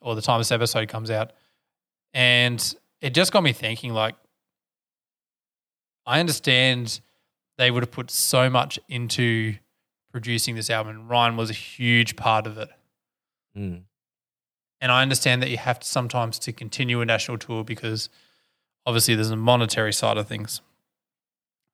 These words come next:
Speaker 1: I just, it, to me, it takes a lot of fucking guts to continue on once you've lost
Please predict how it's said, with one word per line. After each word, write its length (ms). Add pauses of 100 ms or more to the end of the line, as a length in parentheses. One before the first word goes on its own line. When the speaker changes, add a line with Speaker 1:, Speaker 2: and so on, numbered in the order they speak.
(300)
Speaker 1:
I 120
just, 420 (1000)
it, 260
to 100
me, 200
it 100
takes 360
a 120
lot 380
of 100
fucking 600 (1600)
guts 340
to 460 (460)
continue 380
on 160
once 220
you've 120
lost 380